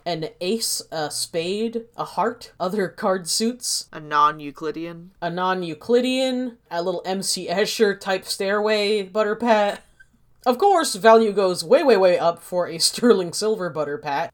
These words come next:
Speaker 1: and I hate to imagine the kind of person that would commission that item in the first place. Now, the most common butter pat you're gonna run into is the thin, floral, and generally unmarked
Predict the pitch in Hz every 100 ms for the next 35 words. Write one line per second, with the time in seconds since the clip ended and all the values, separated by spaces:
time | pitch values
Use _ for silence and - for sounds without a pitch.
0 | - 180 180 247 302 359 214 208 233 190
1 | 175 180 - 156 - 165 160 170 175 156
2 | 151 170 147 147 151 156 196 190 175 -
3 | 156 180 - - _ _ - 285 285 208
4 | 254 294 392 - - _ - 330 349 349
5 | 285 220 226 226 208 196 226 247 208 175
6 | 156 156 160 143 151 226 175 156 175 151
7 | - 302 311 302 294 - - 202 226 233
8 | 233 226 220 226 - 170 175 175 240 349
9 | 359 330 277 247 - 202 202 180 170 165
10 | 160 -